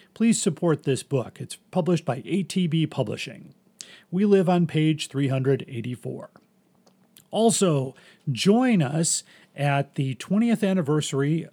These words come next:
of the largest Doctor Who convention in the Midwest, Chicago tardis. Chicago tardis is at the Westin Hotel in Lombard every Thanksgiving weekend. Go to chicago tardis dot com for registration information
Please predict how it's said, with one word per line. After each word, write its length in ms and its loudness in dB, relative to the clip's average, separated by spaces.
of 140 -4
the 80 4
largest 680 -2
Doctor 460 -2
Who 220 2
convention 540 -4
in 100 -4
the 60 -4
Midwest, 560 -2
Chicago 680 -2
tardis. 760 -2
Chicago 500 0
tardis 520 0
is 120 -2
at 120 -2
the 80 -2
Westin 480 0
Hotel 480 0
in 80 0
Lombard 680 2
every 380 0
Thanksgiving 720 -2
weekend. 460 0
Go 120 4
to 160 2
chicago 600 2
tardis 400 0
dot 260 -2
com 340 0
for 140 -4
registration 600 -2
information 580 -6